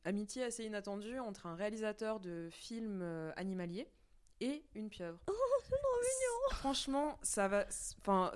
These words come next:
Speaker 1: regarde-le, ça va te faire fondre le cœur.
Speaker 2: Oh.
Speaker 1: C'est hyper beau. C'est, en fait, cet homme, euh, a eu l'habitude de parcourir la planète depuis des années. Il est parti aux Kalahari, il est parti dans les endroits les plus arides du monde.
Speaker 2: Ouais.
Speaker 1: Et il se retrouve face à une espèce de crise existentielle à un moment. Euh,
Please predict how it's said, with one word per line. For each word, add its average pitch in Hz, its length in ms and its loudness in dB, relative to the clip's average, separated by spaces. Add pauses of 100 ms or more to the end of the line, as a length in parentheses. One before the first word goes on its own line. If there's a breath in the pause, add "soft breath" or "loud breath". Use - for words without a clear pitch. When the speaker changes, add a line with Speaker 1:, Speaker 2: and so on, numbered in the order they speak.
Speaker 1:
regarde-le, 233 560 6
ça 214 140 2
va 175 120 4
te - 60 -4
faire 180 160 0
fondre 240 340 -2
le 196 100 2
cœur. 190 300 -4
Speaker 2:
Oh. 254 420 2
Speaker 1:
C'est 247 60 0
hyper 226 240 0
beau. 208 260 0 (320 loud breath)
C'est, 190 420 0
en 170 120 2
fait, 214 180 -2
cet - 260 -4
homme, 208 260 2
euh, 160 480 0 (520)
a 160 180 -2
eu 165 60 0
l'habitude 170 360 0
de 175 80 0
parcourir 175 440 0
la 175 80 2
planète 175 320 0
depuis 170 200 -8
des 170 240 -2
années. 180 440 2
Il 180 100 2
est 160 40 -2
parti - 360 -6
aux 160 60 -2
Kalahari, 175 760 0
il 175 80 -4
est 170 40 -4
parti 160 260 -6
dans 170 80 -4
les 160 140 -2
endroits 165 240 -2
les 170 40 -2
plus 165 220 -4
arides 170 180 0
du 165 120 -6
monde. 196 180 -2 (160)
Speaker 2:
Ouais. 185 320 -4
Speaker 1:
Et 214 100 4
il 220 120 0
se - 80 -4
retrouve 190 380 -2
face 196 200 -2
à 196 40 0
une 165 100 -2
espèce 185 240 -4
de 170 100 -4
crise 190 240 -6
existentielle 170 560 -6
à 165 60 -4
un 160 60 -4
moment. 160 540 -4
Euh, 147 60 -6